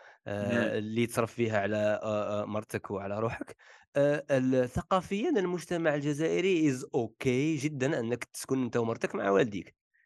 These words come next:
Speaker 1: يعطوك
Speaker 2: مم.
Speaker 1: اون شومبر، راك فاهم؟ تما،
Speaker 2: مم.
Speaker 1: آه، ما عندهمش كاع بروبليم أن، آه، يزيدوا طوبسي في ال-، في الطابلة، راك فاهم؟ من،
Speaker 2: <laughs>
Speaker 1: من الناحية المادية. تما، تما، تما، تما، تما على بها تلقى واحد المشاكل، تلقى أنا، أنا كيقولوا لي كاين اغتصاب في الجزائر،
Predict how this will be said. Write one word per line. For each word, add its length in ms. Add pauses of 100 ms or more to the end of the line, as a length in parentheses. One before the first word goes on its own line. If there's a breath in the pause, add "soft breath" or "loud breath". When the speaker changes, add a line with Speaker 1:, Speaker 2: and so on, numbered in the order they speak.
(120)
Speaker 1:
يعطوك 240
Speaker 2:
مم. 80
Speaker 1:
اون 80
شومبر، 320
راك 120
فاهم؟ 320 (420 loud breath)
تما، 260
Speaker 2:
مم. 60
Speaker 1:
آه، 580
ما 200
عندهمش 320
كاع 140
بروبليم 340
أن، 300
آه، 520 (340 soft breath)
يزيدوا 500
طوبسي 320
في 80
ال-، 140
في 80
الطابلة، 440 (200)
راك 120
فاهم؟ 300
من، 260
Speaker 2:
<laughs> 120
Speaker 1:
من 100
الناحية 340
المادية. 540 (520 soft breath)
تما، 280
تما، 380
تما، 480
تما، 380
تما 280
على 380
بها 180
تلقى 300
واحد 160
المشاكل، 540
تلقى 360
أنا، 220
أنا 120
كيقولوا 360
لي 100
كاين 200
اغتصاب 440
في 60
الجزائر، 540